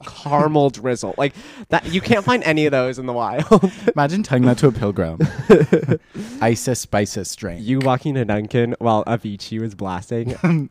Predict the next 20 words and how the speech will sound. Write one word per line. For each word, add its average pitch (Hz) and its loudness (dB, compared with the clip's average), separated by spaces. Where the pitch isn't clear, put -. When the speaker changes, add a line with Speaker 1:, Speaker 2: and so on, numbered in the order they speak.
Speaker 2:
<laughs> - -18
Speaker 1:
Two 214 4
Ice 175 4
Spice 185 4
munchkin 233 4
Speaker 2:
No, 240 2
Speaker 1:
meals. 202 8
Speaker 2:
literally, 135 8
it's 131 2
like, 135 4
"Monday 110 8
left 113 4
me 104 4
broken. 120 6
Can 110 0
I 135 2
get 170 -2
two 127 2
Ice 107 0
Spice 98 -2